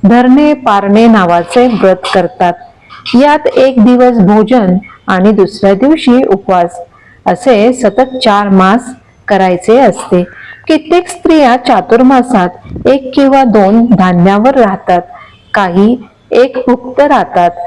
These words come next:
चातुर्मासात भोजनाचे नियम. चातुर्मासात आरोग्य चांगले ठेवण्यासाठी दिवसातून एक वेळच अन्न खावे.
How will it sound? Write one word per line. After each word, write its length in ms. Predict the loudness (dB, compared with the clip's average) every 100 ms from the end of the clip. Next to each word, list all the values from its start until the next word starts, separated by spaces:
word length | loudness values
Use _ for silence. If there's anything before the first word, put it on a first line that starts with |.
| -6
चातुर्मासात 840 | -4 -2 0 2 2 2 0 -2 -4 -8 -16 -18 -2
भोजनाचे 680 | 0 2 0 0 0 0 0
नियम. 520 | 2 2 2 0 0 -4 _ _ _ _ _ _ _ -6
चातुर्मासात 800 | -4 -2 -2 0 0 0 -2 -4 -6 -12 _ -4
आरोग्य 440 | 0 -2 -2 -2 -2
चांगले 360 | -2 2 2 2
ठेवण्यासाठी 840 | 2 4 2 2 0 0 0 0 -4 -20 -14 -2
दिवसातून 680 | 0 0 0 -2 0 0 0 -4 -4
एक 300 | 0 0 0
वेळच 520 | 0 2 0 -2 -10 -4
अन्न 280 | 0 2 2 0
खावे. 320 | -2 0 0